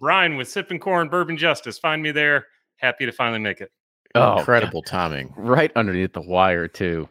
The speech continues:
Speaker 2: I, I love it. I love it. All right, so let's go ahead and let's kick this off. So the, the first topic that kinda came to mind, well, actually, it, it happened last week when Old Forester Birthday Bourbon sent out their email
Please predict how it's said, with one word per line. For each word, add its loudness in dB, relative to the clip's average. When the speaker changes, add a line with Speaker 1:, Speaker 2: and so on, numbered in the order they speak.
Speaker 2:
I, -2
I 4
love 2
it. -6
I 0
love 0
it. -6
All 6
right, 2
so -2
let's 4
go 6
ahead 6
and 2
let's -2
kick -4
this -8
off. -12
So 2
the, 4
the 2
first -2
topic 2
that 2
kinda 2
came 0
to -2
mind, 4
well, -4
actually, 4
it, 2
it 2
happened 0
last 2
week -8
when 0
Old 6
Forester 0
Birthday 2
Bourbon 0
sent 2
out 2
their 2
email 0